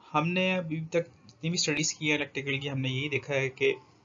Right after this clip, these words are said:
<clears throat> शॉर्ट सर्किट जो है वो फॉल्टी कंडीशन है जिसमें हाई करंट फ्लो करता है और शॉर्ट सर्किट को अवॉइड करना चाहिए। इसीलिए आप देखते हैं कि एमसीबीज़ इंस्टॉल किए जाते हैं,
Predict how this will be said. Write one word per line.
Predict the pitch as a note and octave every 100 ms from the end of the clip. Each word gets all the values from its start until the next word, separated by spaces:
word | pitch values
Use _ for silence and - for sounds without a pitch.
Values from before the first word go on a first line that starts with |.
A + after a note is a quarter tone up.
| -
<clears throat> | A#3+ - - - _ _ _ _ - B2+
शॉर्ट | - E3 E3+
सर्किट | F3 F3 E3+
जो | C#3
है | C3 C3
वो | C3
फॉल्टी | D#3+ - C#3+ D#3+ F#3+
कंडीशन | F#3 E3 E3+ F3+
है | F3
जिसमें | D#3+ - -
हाई | C3 D#3
करंट | - E3
फ्लो | E3 D3+ D#3+
करता | D3+ - D3+
है | - - - - - - - - - - - - - _ -
और | C3+ C#3+ D3
शॉर्ट | E3 E3
सर्किट | E3 D#3 D3+
को | D3
अवॉइड | B2 A#2 B2+
करना | B2 A2+
चाहिए। | A#2 G#2+ A2+
इसीलिए | G#2+ D3 G3 F#3 F#3
आप | D3+ D3+ D3
देखते | C#3 -
हैं | D#3 D#3
कि | D#3
एमसीबीज़ | A#2 E3+ E3 F#3+ E3 D3 D3+ - - - - _ _ _ C#3
इंस्टॉल | C3 C#3+ D3
किए | D3 C#3+ C3
जाते | B2 A#2+ D3+
हैं, | D3+ D#3